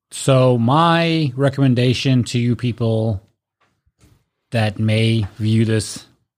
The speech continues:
gem of a movie, um, I'm gonna recommend to you people not to watch Dinosaur Hotel. The only thing that was bearable with this movie was that it was only one hour and seventeen minutes long.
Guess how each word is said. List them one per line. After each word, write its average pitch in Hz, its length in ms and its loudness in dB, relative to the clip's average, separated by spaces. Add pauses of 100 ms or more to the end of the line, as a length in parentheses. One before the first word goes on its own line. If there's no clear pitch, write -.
(320)
gem 113 340 0
of 110 200 -2
a 107 60 -2
movie, 113 540 0 (1120)
um, 107 680 -2 (180)
I'm 127 160 0
gonna 151 160 2
recommend 131 600 2
to 113 100 -4
you 113 160 0
people 104 560 -2 (160)
not 127 480 0 (140)
to 135 100 2
watch 117 500 0 (260)
Dinosaur 127 520 -2
Hotel. 120 680 -4 (840)
The 131 180 -8
only 208 240 0
thing 208 380 0
that 156 120 0
was 117 160 0
bearable 175 640 0
with 165 160 -4
this 165 180 -2
movie 160 420 0
was 135 340 -2
that 127 240 -6
it 131 100 -4
was 127 160 0
only 135 380 2
one 131 260 -2
hour 131 320 0
and 110 240 -4
seventeen 120 480 -2
minutes 104 260 -4
long. 98 380 -10